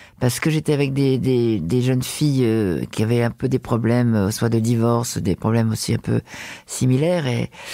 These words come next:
et, et j'ai, on a été très soutenus dans cette pension.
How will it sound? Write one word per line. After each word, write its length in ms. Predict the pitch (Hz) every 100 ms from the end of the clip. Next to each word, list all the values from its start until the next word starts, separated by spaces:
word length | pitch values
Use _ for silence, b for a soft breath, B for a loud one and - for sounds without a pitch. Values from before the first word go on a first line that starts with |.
| B B -
et, 1080 | 127 120 120 120 117 95 76 - - 110 120
et 40 |
j'ai, 380 | 113 127 117 107
on 60 | 117
a 80 |
été 160 | 123 127
très 160 | - 147
soutenus 400 | 156 - 123 110 _ _ _ _ _ -
dans 120 | -
cette 160 | 107 -
pension. 380 | - 101 -